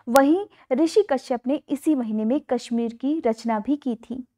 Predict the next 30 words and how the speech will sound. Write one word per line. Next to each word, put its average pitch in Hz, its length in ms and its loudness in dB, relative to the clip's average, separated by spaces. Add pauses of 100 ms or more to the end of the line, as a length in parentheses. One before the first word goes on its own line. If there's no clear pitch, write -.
(380)
जिस 370 300 2
तरह 427 200 4
से 440 140 2
कार्तिक 277 520 2
का 277 100 2
महीना 220 340 -4
भगवान 254 440 0
श्री 254 260 -4
हरि 233 220 -2
को 269 140 -8
समर्पित 233 580 -4
होता 247 220 -2
है, 233 260 -6 (420)
भगवान 294 480 6
श्री 370 220 0
हरि 330 180 0
को 359 260 -4
इतना 320 300 -2
प्रिय 302 220 -2
होता 294 280 0
है 294 260 0
कि 320 140 -2
उनके 269 280 -2
भक्त 277 380 -6 (300)
पूरे 359 280 6
माह 269 420 -2
एक 302 200 0
समय 262 280 -2
भोजन 240 360 -2
कर 262 240 -6